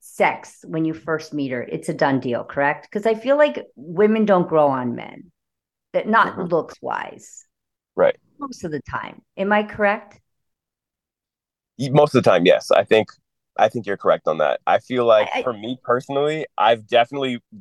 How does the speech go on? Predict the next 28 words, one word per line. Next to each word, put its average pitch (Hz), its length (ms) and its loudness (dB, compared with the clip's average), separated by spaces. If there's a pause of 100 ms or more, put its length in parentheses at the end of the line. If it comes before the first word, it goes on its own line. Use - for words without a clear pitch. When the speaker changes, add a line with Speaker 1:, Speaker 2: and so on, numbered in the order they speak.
(120)
Speaker 2:
oh 117 200 8
my 98 160 2
God, 95 260 4
do 113 80 -12
you 117 60 -4
know 120 80 4
how 131 100 4
many 123 160 -4
times, 117 340 0
Laura, 131 220 6
I've 110 100 0
been 113 140 -2
on 117 160 0
a, 104 280 0
like, 101 140 -6
a 101 80 -6
date 107 280 -8
or 104 100 -2
a 95 60 -6
dating 107 260 -6
app 104 220 4
where 107 80 0
they're 101 100 0
like, 110 120 0
"Yeah, 196 140 4
he's 226 120 -10
pretty 202 200 -16
good." 110 300 0